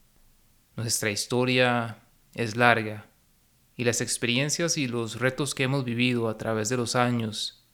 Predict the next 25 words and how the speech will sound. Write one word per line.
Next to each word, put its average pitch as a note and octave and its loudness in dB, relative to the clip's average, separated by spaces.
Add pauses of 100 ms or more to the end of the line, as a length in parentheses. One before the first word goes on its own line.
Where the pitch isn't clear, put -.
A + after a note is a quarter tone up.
(540)
sin A2+ -2
duda B2 4
han B2 0
sido B2+ 2
variados A2+ 2 (600)
y A2 -4
complejos. G#2+ -4 (2500)
Tengo C#3 2
conocidos B2+ 0 (220)
y G#2+ -4
amigos A#2 2 (520)
que C3 -2
todavía A#2 2
se E3+ -2
sorprenden B2 0
cuando A2 -2
me A2 0
preguntan B2+ 0
si A#2+ 0
todavía A2 4
juego B2+ -2
hockey A2+ -2
y A#2+ -2
mi A#2 0
respuesta A#2 -2